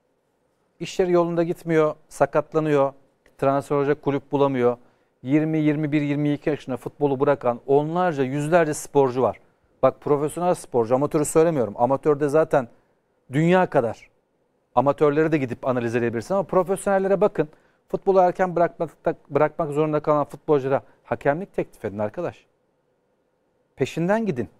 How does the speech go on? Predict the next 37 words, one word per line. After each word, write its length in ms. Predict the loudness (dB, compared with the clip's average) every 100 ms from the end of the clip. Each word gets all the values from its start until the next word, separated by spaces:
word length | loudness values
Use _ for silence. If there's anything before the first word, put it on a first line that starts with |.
| _ _ _ _
Yirmi 320 | -4 -2 0 -2
iki 200 | 0 0
yaşında 380 | 0 -2 -2
bir 80 | 2 4
adam 240 | 4 -2
futbolu 340 | -6 -4 -2 2
bırakmak 380 | 2 0 -4
zorunda 300 | -2 -2 0
kaldıysa 580 | 0 2 2 0 -2 -4 0
onunla 260 | 0 0
temas 340 | 0 0 0 0
kurun. 240 | -2 -2 -6 _ _ -8
Deyin 180 | -4 0
ki 100 | 2
hakem 240 | 2 2
olmak 240 | 2 0
ister 260 | -2 0 0
misin? 240 | 0 -4
On 140 | -2 -2
sekiz 220 | -2 -6
yaşında 260 | -6 -4 -2
bırakmak 340 | -2 -2 -4
zorunda 280 | -2 -2 -2
kaldıysa 360 | -2 -2 -6
temas 320 | -4 0 0 -4
kurun. 200 | -10 -10 _ _ _ _
Eğitimi 400 | -2 0 -2 -2
de 60 | 0
iyiyse, 440 | 0 -2 -2 -2 -4 _ _
üniversite 420 | -2 2 2 2
öğrencisidir 460 | 0 0 -4 -10 -8
muhtemelen 380 | -8 -4 -2 -2
o 60 |
sırada 320 | -2 -4 -2 0
veya 200 | 2 2
yeni 180 | 0
mezundur. 440 | 0 -2 -2 -8